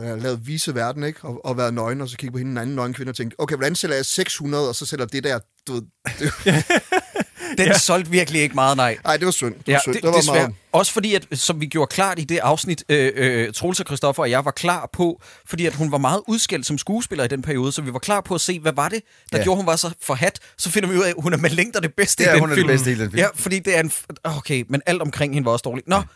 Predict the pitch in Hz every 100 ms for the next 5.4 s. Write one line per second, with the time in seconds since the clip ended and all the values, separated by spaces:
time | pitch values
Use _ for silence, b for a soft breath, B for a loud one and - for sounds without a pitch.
0 | b b b 143 170 185 143 160 - 180
1 | 220 202 180 208 185 170 190 170 190 -
2 | 208 196 190 151 151 180 185 190 - 170
3 | 170 - 156 175 156 165 170 - 160 143
4 | 131 - 139 135 120 143 127 117 113 113
5 | 101 147 120 82